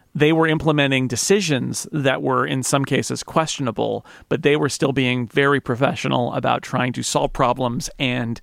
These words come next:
get flying and bring the crews home safely. And, uh, and, and up until, uh, Challenger, right, that was,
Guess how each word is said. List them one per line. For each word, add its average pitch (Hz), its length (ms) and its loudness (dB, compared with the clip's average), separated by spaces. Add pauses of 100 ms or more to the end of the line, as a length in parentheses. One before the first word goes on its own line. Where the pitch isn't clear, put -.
(440)
get 151 200 2
flying 127 600 -2
and 117 320 -4
bring 127 180 0
the 117 60 -4
crews 120 280 -4
home 117 180 -6
safely. 113 540 -4 (340)
And, 117 400 -2
uh, 113 300 -2 (160)
and, 131 420 -4
and 131 220 -4
up 160 200 0
until, 127 680 0 (100)
uh, 123 220 -4
Challenger, 127 680 0
right, 117 440 -2
that 127 180 2
was, 120 240 -2